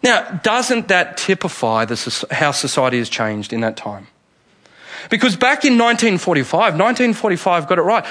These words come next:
Nineteen forty-five said, "Look, if you understand who you are and the place you have as a citizen in this country and what the heck is going on here in a war, i-, it's not about your preferences,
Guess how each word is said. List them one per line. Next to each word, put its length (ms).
Nineteen 300
forty-five 500
said, 220
"Look, 320
if 100
you 180
understand 480
who 140
you 280
are 360
and 100
the 60
place 380
you 100
have 320
as 160
a 40
citizen 460
in 140
this 120
country 380
and 140
what 160
the 80
heck 300
is 100
going 320
on 160
here 240
in 60
a 60
war, 280
i-, 20
it's 320
not 180
about 380
your 120
preferences, 600